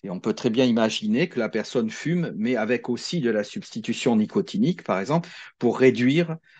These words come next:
euh, le tirage sur la cigarette, par exemple. Donc, c'est, ça, c'est une,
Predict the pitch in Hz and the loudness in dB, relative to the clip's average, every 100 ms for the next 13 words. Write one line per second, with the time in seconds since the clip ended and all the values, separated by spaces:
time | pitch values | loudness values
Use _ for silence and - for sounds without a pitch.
0 | _ _ 98 98 104 127 120 107 123 139 | _ _ -2 0 2 0 0 0 0 0
1 | 127 - 110 104 147 147 147 - 95 131 | -4 -4 -4 -4 2 2 2 0 -2 0
2 | 127 160 123 - _ _ - 110 107 - | 0 0 0 -8 _ _ -8 -6 -6 -2
3 | 117 - 120 - - 101 92 | -2 2 0 0 -6 -4 -4